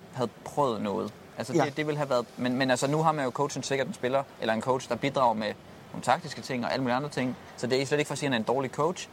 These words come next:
Speaker 1: men det er jo ikke, fordi de kan vende sig om i et tactical timeout og sige, "Hvordan gjorde du, da du stod i majorfinalen sidste gang?"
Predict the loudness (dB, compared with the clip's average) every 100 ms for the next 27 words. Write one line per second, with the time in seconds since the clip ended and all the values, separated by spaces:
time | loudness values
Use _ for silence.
0 | -6 0 2 2 0 -2 -4 -2 -2 -2
1 | 0 0 0 -2 -4 -2 -2 2 2 2
2 | 0 -2 0 0 2 0 2 0 0 -2
3 | -2 0 0 0 0 -4 -6 -4 -4 -4
4 | -6 -10 -10 0 2 2 0 -2